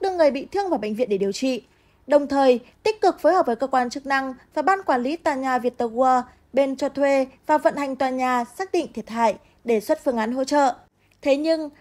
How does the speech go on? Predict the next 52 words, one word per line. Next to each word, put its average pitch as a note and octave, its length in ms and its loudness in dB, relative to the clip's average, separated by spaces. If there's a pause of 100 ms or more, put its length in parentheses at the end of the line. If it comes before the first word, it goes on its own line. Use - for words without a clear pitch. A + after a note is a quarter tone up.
(100)
ngay D4 200 0
sau D4 140 2
khi D4 200 -2
đơn C#4 180 4
vị C4 120 -2
này A#3 160 0
đăng E4 200 -4
tải B3+ 200 0
thông A3+ 180 -4
tin A#3+ 200 -2
phản A3 180 -2
hồi, A3+ 340 4 (260)
thì C#4+ 120 -2
ngay C#4+ 200 0
lập A3 200 0
tức F4+ 160 4 (280)
nhận D#4+ 160 4
được D#4 180 -2
phản C4 200 0
ứng C4 160 -2
khá D4 200 -2
tiêu G4+ 300 -2
cực - 220 0
và A#3 100 -2
cực A#3 220 -4
gay A3+ 220 -2
gắt - 280 -4
đối B3 80 4
với C4 120 4
The C4+ 140 -2
Coffee A#3+ 340 -2
House. B3 380 2 (440)
Rất G#4 260 -4
nhiều F4 180 2
người D#4+ 240 4
vào C4 260 0
comment B3 500 -2 (160)
cũng D4 180 -4
như D#4 120 -2
bình C#4+ 320 -2
luận D4 180 2
trái C#4+ 200 -2
chiều D#4 400 4 (240)
về B3+ 160 8
những B3+ 180 -4
thông B3+ 280 -4
tin B3+ 240 -4
đơn A#3+ 120 2
vị A#3 120 -6
này G#3 140 -2
đăng G#3+ 160 -4
tải. A3 360 2